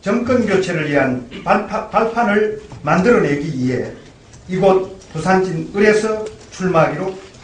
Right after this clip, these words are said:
결심했습니다. 부산 진구는 한미 에프티에이 폐기 투쟁의 중심인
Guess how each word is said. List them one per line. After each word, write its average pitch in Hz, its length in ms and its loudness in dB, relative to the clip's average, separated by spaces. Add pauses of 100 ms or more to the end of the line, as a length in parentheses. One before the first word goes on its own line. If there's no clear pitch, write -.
(260)
결심했습니다. 135 1000 -6 (1700)
부산 202 360 0
진구는 170 600 -4 (500)
한미 185 400 0
에프티에이 185 680 0
폐기 165 400 -4
투쟁의 190 580 0
중심인 - 540 -2